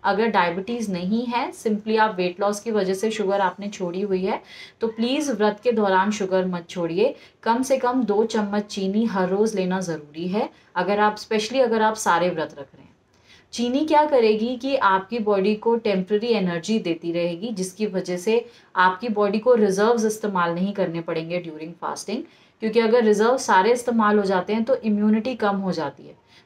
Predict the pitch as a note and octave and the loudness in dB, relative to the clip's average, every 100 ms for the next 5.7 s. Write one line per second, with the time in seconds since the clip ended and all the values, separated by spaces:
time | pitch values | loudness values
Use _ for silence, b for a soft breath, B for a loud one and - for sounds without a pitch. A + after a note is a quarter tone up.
0 | - G3 G#3+ A3+ G#3+ A#3 A#3+ G#3 F#3+ A3+ | -2 0 2 2 2 -2 0 0 2 0
1 | G#3 G#3+ G#3 A#3 G3 F3 - A#3 A#3 G#3 | 2 0 0 -2 -2 -2 0 -2 2 0
2 | G3+ G#3 G#3 A3 G#3+ - A#3 G#3 G3 G#3+ | 2 2 2 0 -2 0 -2 2 0 0
3 | G3+ G3 G#3+ - - C4 A#3+ F#3 F#3 - | -4 -6 -6 -6 -4 -4 0 0 0 -2
4 | G3 F#3+ G3+ G#3 F3+ F#3+ F3+ E3 F3 F#3+ | -2 -2 -2 -4 -2 -4 -6 -10 -6 -6
5 | F3 D#3 D3 D3 D#3 - - | -4 -6 -6 -8 -14 -16 -20